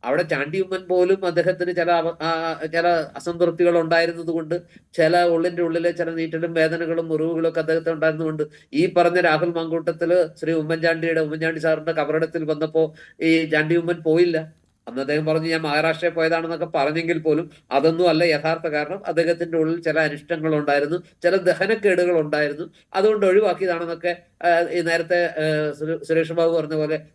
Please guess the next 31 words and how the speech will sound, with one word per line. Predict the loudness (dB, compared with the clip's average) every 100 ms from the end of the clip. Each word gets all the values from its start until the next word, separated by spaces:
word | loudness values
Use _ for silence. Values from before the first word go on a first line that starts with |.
| -4
അത് | -2
മനസ്സിലാക്കാൻ | -2 0 0 0 -4
പാഴൂർ | 0 2 2 2
പടി | 0 0
വരെ | 0
പോകേണ്ട | 0 -4 -4
കാര്യമൊന്നുമില്ല. | -2 -2 -2 -6 -10 -10 -12 _
യഥാർത്ഥ | 0 4 4 2
കാരണം | 2 0 0
അതായിരുന്നു | -2 0 0 0 -6
എന്നുള്ളത് | -6 -6
നമുക്ക് | -6 -6
കൃത്യമായിട്ട് | -6 -4 0 2 2
അറിയാം. | -2 -6 -12 _ _ -20 _
പക്ഷെ | 0 2
ഇവിടെ | 4 4 4 0 -8 _ _ _ _ _ -6
എന്നിട്ട് | -2 0 4
പോലും | 4 4 2 -4 -16 _
ഈ | -4 -2 0
പറഞ്ഞ | 0 0 0
ഒരു, | 0 0 -2 -2 -2 0 0 0 -2
ഏ, |
ഒരു, | -2 -2 -4
ഒരു, | -2 -2 -4 -4
ഒരു | 0 0
വിഷമവും | 0 -4 -2 -2
കാണിക്കാതെ | 0 -2 -2 -2 -2 -4 -10 _ -4
ഈ | -2
പറഞ്ഞ | 0 0 0
അബിൻ | 0 0 0
വർക്കി | 0 -2 -6 -10